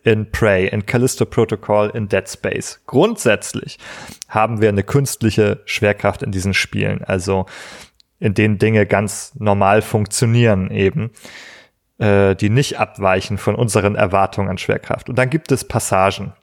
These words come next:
Und selbst diese Schwerelosigkeitspassagen sind im Original Dead Space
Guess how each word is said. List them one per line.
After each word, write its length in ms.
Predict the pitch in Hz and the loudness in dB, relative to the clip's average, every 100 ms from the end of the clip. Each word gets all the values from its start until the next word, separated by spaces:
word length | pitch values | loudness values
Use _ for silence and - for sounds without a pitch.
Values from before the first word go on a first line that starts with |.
| _ _ _ _ _ - | _ _ _ _ _ -8
Und 160 | 123 110 | -4 2
selbst 300 | 113 110 - | 2 0 -4
diese 640 | 113 147 196 202 180 165 | -2 0 2 4 4 4
Schwerelosigkeitspassagen 1600 | 160 - 139 170 135 113 107 - - 101 - 104 - 95 107 123 | 2 2 2 2 2 0 -2 -6 -2 -2 -2 -4 0 2 2 0
sind 220 | 110 113 | -2 -2
im 100 | 117 | -4
Original 680 | 107 107 98 104 98 123 160 | -4 -2 0 0 2 2 2
Dead 220 | 139 - | 0 -2
Space 480 | - - 120 123 | -4 0 0 0